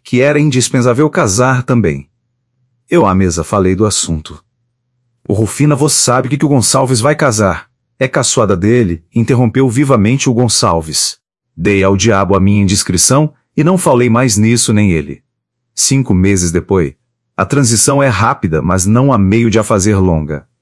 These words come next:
Cinco meses depois adoeceu Rufina, gravemente,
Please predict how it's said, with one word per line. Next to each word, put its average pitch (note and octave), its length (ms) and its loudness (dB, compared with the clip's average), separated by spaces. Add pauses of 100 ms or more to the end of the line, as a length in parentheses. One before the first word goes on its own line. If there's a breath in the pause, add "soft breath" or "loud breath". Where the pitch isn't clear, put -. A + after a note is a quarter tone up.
(380)
Cinco - 380 -2
meses C3 280 2
depois C#3 420 0
adoeceu C3+ 360 0
Rufina, G#2+ 540 0
gravemente, A#2+ 760 -2